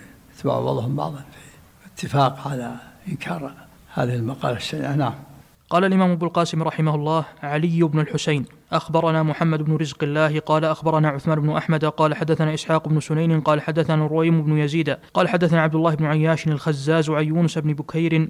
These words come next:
Speaker 2: عن يونس بن بكير عن جعفر بن محمد عن أبيه قال: "سئل علي بن الحسين عن القرآن فقال: 'ليس بخالق ولا مخلوق وهو كلام الله تعالى.'"
Speaker 1: نعم. كلام الله صفة من صفاته. نعم. والله هو الخالق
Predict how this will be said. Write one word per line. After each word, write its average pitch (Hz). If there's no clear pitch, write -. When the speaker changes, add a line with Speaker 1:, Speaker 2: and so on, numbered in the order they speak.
Speaker 2:
عن 165
يونس 170
بن 156
بكير 156
عن 156
جعفر 160
بن 156
محمد 165
عن 160
أبيه 165
قال: 196
"سئل 190
علي 185
بن 175
الحسين 175
عن 165
القرآن 165
فقال: 165
'ليس 190
بخالق 170
ولا 170
مخلوق 170
وهو 160
كلام 165
الله 160
تعالى.'" 143
Speaker 1:
نعم. 175
كلام 135
الله 113
صفة 123
من 117
صفاته. -
نعم. 123
والله 135
هو 131
الخالق 123